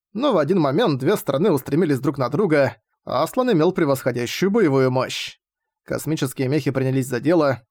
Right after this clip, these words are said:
и вспышки от взрывов стали происходить все чаще.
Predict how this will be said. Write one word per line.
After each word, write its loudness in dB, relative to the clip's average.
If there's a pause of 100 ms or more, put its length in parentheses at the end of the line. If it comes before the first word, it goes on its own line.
и -6
вспышки -6
от 0
взрывов -2
стали 0
происходить -4
все -10
чаще. -2